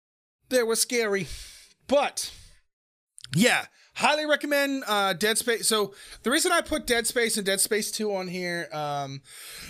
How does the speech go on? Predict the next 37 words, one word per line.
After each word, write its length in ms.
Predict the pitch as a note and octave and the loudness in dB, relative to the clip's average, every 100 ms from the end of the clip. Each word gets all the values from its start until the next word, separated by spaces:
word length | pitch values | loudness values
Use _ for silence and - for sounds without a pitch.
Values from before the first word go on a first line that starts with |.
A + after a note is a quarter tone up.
| - - - _ _ - | -18 -20 -20 _ _ 0
I 760 | G3 G#3 A#3 C4 C#4 C4+ C4+ A3 - - _ _ _ _ _ _ _ _ - - C3 | 4 4 4 4 4 4 2 -2 -10 -20 _ _ _ _ _ _ _ _ -20 -14 -2
really, 280 | A3 C4+ C4+ | 2 4 2
really, 280 | B3+ A#3 | 2 2
really 520 | A3 G#3+ G3+ F#3 F3+ - _ _ _ - | 2 4 4 2 0 -6 _ _ _ -4
enjoyed 460 | G3 F3+ A3+ B3+ | 2 4 4 4
the 80 | A3+ | 0
first 360 | - B3 A3+ G#3+ | 0 2 2 0
one. 240 | F#3 D#3+ | -4 -4
It 160 | D3+ F3 | -4 -2
kinda, 360 | G#3+ G#3 G#3 G3+ | 0 0 0 -2
it 120 | F3+ | 0
scared 340 | - - A3 G#3 | 2 2 0 0
me, 120 | G3 | 0
sh-, 180 | - - | 0 0
it 60 | F#3 | -2
scared 240 | - G#3+ | 0 0
the 60 | F3 | 2
shit 220 | - D#3 | 2 0
out 140 | A#2 | -4
of 60 | G#2 | -10
me. 180 | F#2 - _ | -18 -20 _
I'm 140 | G#3 G#3 | 0 2
not 160 | G#3+ | 2
even, 120 | G#3 F3 | 0 -2
I 60 | |
just, 260 | F#3+ - - | 0 2 0
it 280 | A#3 G3 - | -2 -4 -2
literally 360 | A3 G3+ F3+ | 0 2 0
scared 280 | E3+ - E3 | -2 -2 -2
the, 60 | D3 | -4
it 340 | - - - | -10 -16 -8
scared 200 | - C4 | -4 0
the 60 | F#3+ | 2
shit 260 | - F#3 | 4 4
out 140 | D3 A2+ | 0 -4
of 60 | |
me. 200 | G2 F#2 | -12 -20